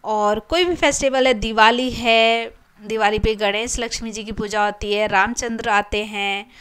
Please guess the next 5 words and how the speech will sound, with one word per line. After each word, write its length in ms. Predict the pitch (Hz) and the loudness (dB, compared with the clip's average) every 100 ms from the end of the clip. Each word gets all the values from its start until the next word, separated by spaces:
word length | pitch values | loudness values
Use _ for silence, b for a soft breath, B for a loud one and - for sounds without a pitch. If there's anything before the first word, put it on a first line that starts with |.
| B B | B B
उनकी 300 | 214 220 269 | -8 -4 -4
पूजा 320 | 233 233 220 | -4 -2 0
होती 400 | 220 202 208 208 | 2 0 -4 -6
है, 400 | 196 196 196 202 b b b b b _ - | -2 -2 -2 -6 b b b b b _ -16
अ, 180 | 175 | -14